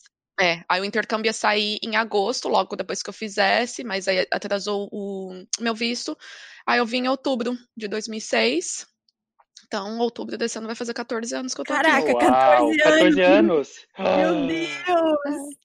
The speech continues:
Speaker 2: É muito
Speaker 1: Minha vida adulta inteira.
Speaker 2: É,
Speaker 3: Meu
Speaker 2: você
Speaker 3: Deus.
Speaker 2: construiu realmente a sua vida na Austrália. Mas, assim, quando você foi pra Austrália, a sua intenção já era pra ficar definitivo?
Speaker 1: Imagina! A intenção era ficar, por mais que meu visto tinha vi-,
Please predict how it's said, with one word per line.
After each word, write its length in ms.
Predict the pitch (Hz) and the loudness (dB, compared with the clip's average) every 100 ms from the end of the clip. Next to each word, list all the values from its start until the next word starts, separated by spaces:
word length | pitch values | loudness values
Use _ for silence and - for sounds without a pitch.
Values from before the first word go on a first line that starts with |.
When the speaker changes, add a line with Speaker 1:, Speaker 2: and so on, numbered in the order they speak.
| - - - - | -20 -18 -10 -4
Speaker 2:
É 80 | 330 | -2
muito 360 | 330 370 - _ _ - | 2 2 0 _ _ 0
Speaker 1:
Minha 140 | 214 | 2
vida 240 | 214 202 220 | 2 2 2
adulta 320 | 220 226 277 | 4 2 2
inteira. 540 | 285 349 311 285 285 277 _ _ - | 2 4 4 4 2 -2 _ _ -4
Speaker 2:
É, 160 | 254 | 0
Speaker 3:
Meu 120 | 285 | 0
Speaker 2:
você 240 | 277 269 262 | 0 -2 -4
Speaker 3:
Deus. 180 | 277 285 | -4 -2
Speaker 2:
construiu 520 | 285 302 - - - - 285 | 0 -2 -4 -20 -16 -6 -2
realmente 280 | 294 302 311 | 0 0 -2
a 40 | |
sua 200 | 285 302 | 0 0
vida 300 | 285 269 277 | 2 0 0
na 100 | 285 | 0
Austrália. 680 | 294 - 466 370 269 269 226 - - - | -2 -2 2 4 4 4 0 -2 -12 -2
Mas, 120 | 302 | 0
assim, 220 | 339 330 285 | 0 0 0
quando 260 | 302 330 | 0 -2
você 420 | 339 349 370 320 - - | -4 -6 -6 -8 -8 -2
foi 160 | 269 285 | 0 2
pra 140 | 349 | 0
Austrália, 360 | 320 311 269 277 | -2 0 0 0
a 40 | |
sua 120 | 269 277 | 0 -2
intenção 440 | 277 269 269 254 | -2 -2 -2 -2
já 200 | 240 247 | 2 4
era 260 | 233 247 320 | 4 4 2
pra 160 | 339 294 | 0 -4
ficar 260 | 269 254 233 | -4 0 0
definitivo? 720 | 226 240 220 - - 226 269 403 571 - - - | 0 -4 -4 -6 -6 0 2 0 -2 -12 -14 -14
Speaker 1:
Imagina! 680 | 277 349 370 302 220 165 135 | -12 -12 -12 -8 -4 -2 -4
A 40 | - _ _ - - - - _ - | -10 _ _ -20 -20 -20 -20 _ -4
intenção 340 | 415 392 339 349 | -2 0 0 0
era 140 | 359 | -2
ficar, 380 | - 339 - 294 | -2 -4 0 0
por 160 | - 285 | 2 2
mais 220 | 269 294 | 2 2
que 80 | - | 0
meu 100 | 311 | -2
visto 280 | 254 262 262 | -2 -4 -4
tinha 180 | 247 254 | -4 -4
vi-, 240 | 202 196 | -6 -14